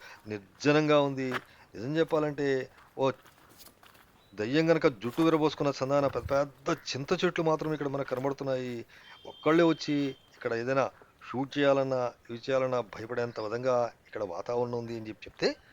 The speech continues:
అది అతిశయోక్తి కాదేమో. చాలా భయానకంగా ఉంది ఈ ప్రాంతం మొత్తం కూడా. చూద్దామన్నా ఎక్కడ దగ్గరలో ఒక్క మనిషి అనేవాళ్ళు లేరు.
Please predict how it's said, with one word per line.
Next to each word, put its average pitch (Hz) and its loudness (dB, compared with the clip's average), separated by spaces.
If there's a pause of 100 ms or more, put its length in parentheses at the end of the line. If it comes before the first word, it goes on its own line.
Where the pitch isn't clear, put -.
(120)
అది - -14
అతిశయోక్తి - -10
కాదేమో. 104 -6 (440)
చాలా 160 6
భయానకంగా 160 2
ఉంది 151 0
ఈ - -2
ప్రాంతం 139 -4
మొత్తం 139 -6
కూడా. - 10 (380)
చూద్దామన్నా 180 10
ఎక్కడ 170 12
దగ్గరలో 160 8
ఒక్క - 8 (140)
మనిషి - 12
అనేవాళ్ళు - 12
లేరు. - 12